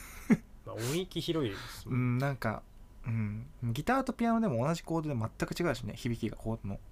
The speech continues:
Speaker 1: あ、そうそうそう、それは。
Speaker 2: 全く違う。うん。だから思いつくメロディーが全く違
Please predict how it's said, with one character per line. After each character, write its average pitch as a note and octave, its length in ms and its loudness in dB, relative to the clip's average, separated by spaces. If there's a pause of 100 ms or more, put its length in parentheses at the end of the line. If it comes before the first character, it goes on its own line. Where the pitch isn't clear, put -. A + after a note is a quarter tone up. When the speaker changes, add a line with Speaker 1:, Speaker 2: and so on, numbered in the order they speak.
Speaker 1:
あ、 A2+ 180 0
そ A#2+ 160 -2
う A2 60 -2
そ A2+ 140 -6
う - 20 -4
そ A2 180 -4
う、 G2+ 60 -6
そ A2+ 180 2
れ B2 60 0
は。 A#2+ 120 0
Speaker 2:
全 A2 80 2
く - 60 -6
違 C#3+ 140 -2
う。 C3 60 0
う - 20 -8
ん。 A2+ 360 -4 (1000)
だ C#3 80 0
か - 0 -
ら A#2+ 120 0
思 D#3+ 200 2
い F3 60 0
つ - 140 -8
く B2 280 0
メ A#2 100 0
ロ A#2+ 80 2
デ A#2 80 0
ィ - 20 -2
ー G#2+ 80 -4
が G#2+ 120 -4 (100)
全 C#3 80 -2
く - 60 -8
違 - 100 -6